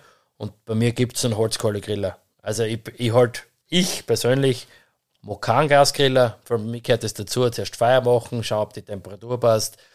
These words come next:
Und wenn man grillt, sollte man auch Zeit haben. Natürlich, ein Gaskohle ist super, wenn man schnell, schnell irgendein Kotelett oder Würstel macht,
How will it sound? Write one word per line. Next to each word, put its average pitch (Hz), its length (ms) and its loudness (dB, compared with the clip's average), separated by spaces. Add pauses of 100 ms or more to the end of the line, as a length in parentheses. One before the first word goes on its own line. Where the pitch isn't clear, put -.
(120)
Und 110 140 -20
wenn 113 140 2
man 123 120 2
grillt, 113 300 0
sollte 110 200 0
man 101 120 -2
auch - 40 -6
Zeit 98 280 -4
haben. 82 140 -16 (340)
Natürlich, 139 420 2
ein 117 140 2
Gaskohle 131 440 4
ist 123 120 4
super, 135 280 4
wenn 120 120 4
man 110 100 2
schnell, 107 180 0
schnell 117 320 4
irgendein 110 300 -2
Kotelett 117 400 0
oder 113 220 2
Würstel 123 260 0
macht, 123 300 4